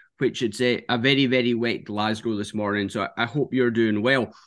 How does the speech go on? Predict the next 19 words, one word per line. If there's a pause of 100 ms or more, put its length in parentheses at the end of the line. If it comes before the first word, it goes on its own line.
(240)
Uh,
before
we
get
into
talking
about
your
new
book, (320)
Angler, (440)
Angelin, (140)
sorry,
I
have
pronounced
that
entirely
wrong.